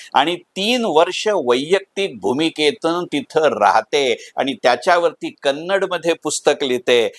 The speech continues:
आणि त्याच्या पुस्तकाचं नाव असतं कशीर. भैरप्पांसारखा मनुष्य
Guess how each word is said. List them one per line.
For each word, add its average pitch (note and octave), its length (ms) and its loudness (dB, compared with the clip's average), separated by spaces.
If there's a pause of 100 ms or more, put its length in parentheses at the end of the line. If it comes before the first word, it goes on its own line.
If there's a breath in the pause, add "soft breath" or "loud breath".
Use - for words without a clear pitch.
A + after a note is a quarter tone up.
(120)
आणि B2 140 -4
त्याच्या A#2 360 0
पुस्तकाचं A2+ 720 -6
नाव G#2 240 0
असतं - 280 -4 (160)
कशीर. F#2+ 500 -6 (1200 loud breath)
भैरप्पांसारखा F3 1080 4
मनुष्य E3 600 2